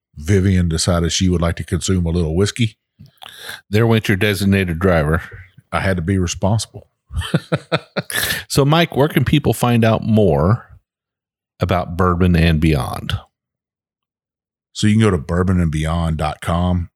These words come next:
Speaker 1: uh, go to their website. Um, you can also go to bourbon, uh, dot frontgatetickets dot com. Um, that's where you can buy tickets at.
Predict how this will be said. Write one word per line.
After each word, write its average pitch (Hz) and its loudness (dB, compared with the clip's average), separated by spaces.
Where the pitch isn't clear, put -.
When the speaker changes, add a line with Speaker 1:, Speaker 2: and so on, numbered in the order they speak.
Speaker 1:
uh, 76 -8
go 87 -4
to 87 0
their 80 -4
website. 80 -2
Um, 78 -2
you 92 -4
can 120 0
also 107 0
go 87 -2
to 82 -2
bourbon, 90 -2
uh, 78 -6
dot 73 -4
frontgatetickets 85 -4
dot 76 -8
com. 85 -2
Um, 80 -4
that's 80 -4
where 80 -2
you 71 -8
can 73 -6
buy 71 -4
tickets - -6
at. 76 -4